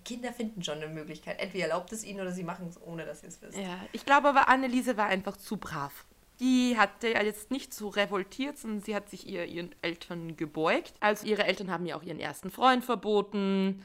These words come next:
Speaker 2: Sie durfte keine gleichaltrigen Mädchen besuchen. Also das verstehe ich mal allgemein nicht. Wieso kannst du nicht mit Mädchen, anderen
Speaker 1: Hä?
Speaker 2: Mädchen machen?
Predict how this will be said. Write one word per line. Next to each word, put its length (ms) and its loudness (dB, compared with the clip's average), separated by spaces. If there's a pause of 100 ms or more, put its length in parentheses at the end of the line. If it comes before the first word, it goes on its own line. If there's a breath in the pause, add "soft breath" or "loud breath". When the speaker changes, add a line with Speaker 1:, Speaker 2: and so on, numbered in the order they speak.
(100 loud breath)
Speaker 2:
Sie 140 -6
durfte 340 2
keine 240 -2
gleichaltrigen 680 -2
Mädchen 400 4
besuchen. 540 -2
Also 180 -2
das 140 -4
verstehe 240 -10
ich 100 -10
mal 100 0
allgemein 280 6
nicht. 140 -4
Wieso 140 -12
kannst 240 -8
du 40 -8
nicht 200 -10
mit 160 -12
Mädchen, 340 -4
anderen 220 -2
Speaker 1:
Hä? 40 -2
Speaker 2:
Mädchen 420 4
machen? 520 2